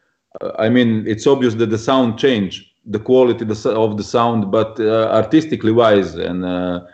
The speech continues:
uh, the sound, uh, the, the music developed in this year, especially in chill out and psytrance and stuff.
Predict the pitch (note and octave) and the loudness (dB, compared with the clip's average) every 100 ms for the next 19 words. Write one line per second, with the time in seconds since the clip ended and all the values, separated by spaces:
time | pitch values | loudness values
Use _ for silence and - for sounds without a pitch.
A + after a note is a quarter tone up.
0 | _ _ _ - F2+ F#2+ F#2+ G2+ G2+ B2+ | _ _ _ -4 2 4 4 2 2 2
1 | C3 B2+ A#2 A#2 A2+ A2 G#2+ G2+ A2+ B2 | 4 2 4 4 4 4 2 2 2 2
2 | C#3 B2 G#2 A2+ C3 A2 - - - G2 | 2 0 2 4 4 4 0 -6 -8 -4
3 | G#2+ A2+ B2+ A2+ G2+ C3+ B2+ A2+ A2 G#2+ | -2 -2 2 2 2 0 2 0 0 0
4 | G#2+ A#2+ A#2 A#2 G#2+ G#2 G2 F#2+ - A2+ | 2 4 6 4 2 -2 -2 -4 -2 0
5 | G#2+ A2 G#2 - F#2 F2+ G2 F#2 - | 0 -2 -2 -4 -6 -4 -2 -2 -4